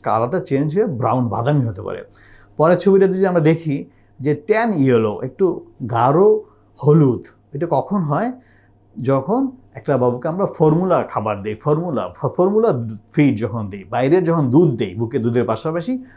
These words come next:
অথবা শুধু বকুর বা ফ-, ফর্মুলাই খাচ্ছে,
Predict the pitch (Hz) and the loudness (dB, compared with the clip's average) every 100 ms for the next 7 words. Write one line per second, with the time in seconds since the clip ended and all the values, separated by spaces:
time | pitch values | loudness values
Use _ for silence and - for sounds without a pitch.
0 | _ 127 156 160 180 185 131 131 - 117 | _ -2 2 2 2 2 2 2 -2 -2
1 | 107 95 - - 113 110 - 127 127 135 | -4 -6 -10 -16 -14 -6 0 2 2 0
2 | 160 202 165 139 - 254 247 - | 2 2 2 -2 0 -2 -2 -10